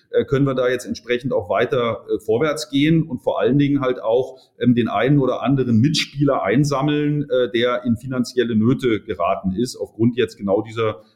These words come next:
Materialkrise. Nein, also wir, äh, bereuen das, ähm, überhaupt nicht. Es war, äh, glaub ich, genau der optimale Zeitpunkt.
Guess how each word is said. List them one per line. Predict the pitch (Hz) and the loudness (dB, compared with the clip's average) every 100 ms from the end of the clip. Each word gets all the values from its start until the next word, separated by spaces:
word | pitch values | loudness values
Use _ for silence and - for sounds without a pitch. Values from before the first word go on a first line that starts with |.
| - | -6
Materialkrise. | 107 110 110 95 95 98 92 95 | -6 0 0 0 -2 -4 -4 0
Nein, | 120 143 | 0 0
also | 135 127 | 0 -2
wir, | 131 123 101 | 0 0 -2
äh, | |
bereuen | 123 107 120 139 | 0 2 4 2
das, | 127 120 - - | 0 -4 -8 -2
ähm, | 117 117 113 | 2 2 0
überhaupt | 131 110 131 - | 0 0 0 0
nicht. | 127 | -2
Es | - | -2
war, | 120 117 - | -2 -2 -2
äh, | 117 | -4
glaub | 117 117 | -2 -4
ich, | 113 | -4
genau | 107 113 | -2 0
der | 113 | -2
optimale | 95 - 104 98 98 | -4 -6 -4 -4 -4
Zeitpunkt. | 95 92 87 | -2 -2 -4